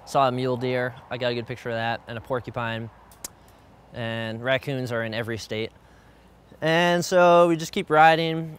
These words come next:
and the scenery changes from, like, mountains to valleys to deserts. And that's actually been nice. It keeps, you know, the change is, is nice. And today, I rode twenty miles on the left side of the road,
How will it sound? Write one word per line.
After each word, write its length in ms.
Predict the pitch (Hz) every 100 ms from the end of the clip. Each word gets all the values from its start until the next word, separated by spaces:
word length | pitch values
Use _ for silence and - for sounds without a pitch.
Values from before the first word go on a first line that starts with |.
| -
and 140 | 143
the 60 | 131
scenery 340 | 180 170 165
changes 480 | 170 160 156 156 139
from, 340 | - 135 120
like, 220 | 117 107
mountains 680 | 131 147 147 143 139 139 131
to 80 | -
valleys 560 | 123 135 131 131 127 -
to 100 | 127
deserts. 560 | 127 123 131 - - - - - - - _ - -
And 420 | - 123 120 120 117 _ _ _ _ _ - -
that's 220 | 170 -
actually 260 | 175 165 147
been 140 | 139
nice. 280 | 135 113 -
It 120 | 113
keeps, 540 | 143 123 - - - - - -
you 100 | 151
know, 200 | 135 113 117
the 80 |
change 400 | 120 143 131 117
is, 320 | 113 107 - - _ - - -
is 120 | 123
nice. 260 | 135 113 127
And 100 | 135
today, 500 | 151 226 175 127 127 - - -
I 100 | -
rode 520 | 139 147 139 135 120 -
twenty 240 | 180 156
miles 320 | 143 143 139
on 100 | 127
the 80 | 117
left 280 | 113 143 202
side 340 | - 127 117
of 120 | 110
the 80 | 110
road, 360 | 101 101 98